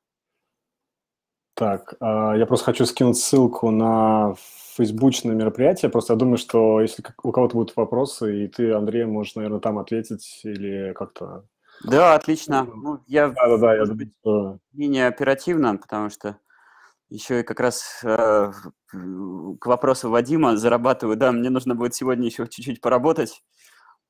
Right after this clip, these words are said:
Speaker 2: Да.
Speaker 1: Окей, в общем, тогда огромное спасибо тебе большое, что ты уделил столько времени, и действительно было интересно. В общем, а, будет видео и будут ссылки, я это все опубликую.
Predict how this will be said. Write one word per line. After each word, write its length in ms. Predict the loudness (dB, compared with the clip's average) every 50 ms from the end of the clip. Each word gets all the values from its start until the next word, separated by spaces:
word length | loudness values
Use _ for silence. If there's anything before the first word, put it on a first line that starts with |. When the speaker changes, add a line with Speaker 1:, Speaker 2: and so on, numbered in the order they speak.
| _ _ _
Speaker 2:
Да. 360 | -20 -20 -18 -18 -18 -18 -20 -20 -20 _ _ _ _ _ _ _ _ -20 -20 -16 _ 0
Speaker 1:
Окей, 400 | 2 4 6 6 6 6 6 6
в 60 | 4 2
общем, 260 | 2 4 4 4 4
тогда 300 | 4 4 4 6 6 6
огромное 360 | 6 6 6 6 6 4 4
спасибо 340 | 2 2 2 2 2 2 2
тебе 140 | 2 2 4
большое, 400 | 4 2 0 0 -2 -4 -4 -4
что 120 | -6 -6
ты 100 | -6 -6
уделил 260 | -4 -2 -2 -2 -2
столько 240 | -4 -6 -8 -8 -4
времени, 540 | -4 -2 -2 -2 -2 -2 -2 -4 -4 -4 -6
и 40 | -6
действительно 440 | -10 -10 -10 -12 -12 -10 -10 -8
было 180 | -6 -6 -6 -6
интересно. 400 | -8 -6 -4 -4 -4 -4 -4 -6
В 40 | -6
общем, 360 | -8 -8 -8 -6 -4 -4 -2
а, 260 | -2 -2 -2 -2 -2
будет 340 | -2 -2 -2 -2 -4 -2 0
видео 440 | 2 2 2 2 2 2 4 4 4
и 100 | 2 2
будут 560 | -2 -4 -8 -6 -4 -4 -4 -4 -4 -6 -8
ссылки, 540 | -10 -10 -6 -4 -2 -2 -2 -4 -6 -8 -6
я 140 | -4 -4 -4
это 120 | -6 -8
все 140 | -10 -10 -8
опубликую. 640 | -6 -6 -6 -6 -6 -4 0 2 2 2 2 -2